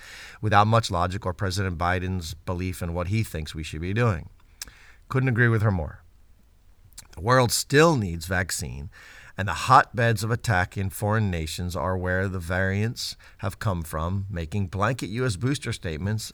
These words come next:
illogical. The messaging has undermined the entire vaccine effort at the highest levels of government.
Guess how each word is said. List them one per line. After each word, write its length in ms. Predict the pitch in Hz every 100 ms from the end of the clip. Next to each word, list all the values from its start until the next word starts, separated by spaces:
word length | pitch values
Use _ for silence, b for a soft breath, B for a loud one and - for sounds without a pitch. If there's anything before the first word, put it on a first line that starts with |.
| -
illogical. 760 | - 135 123 147 113 95 - - - - B B B B
The 100 | 101
messaging 420 | 95 113 - 143
has 140 | 123
undermined 480 | 90 104 117 113 113
the 60 | 107
entire 360 | 98 107 104
vaccine 480 | 104 110 110 - 98
effort 280 | 82 80 87
at 100 | 82
the 80 | 80
highest 280 | 85 92 -
levels 260 | 80 90
of 120 | 95 90
government. 480 | 101 82 69 60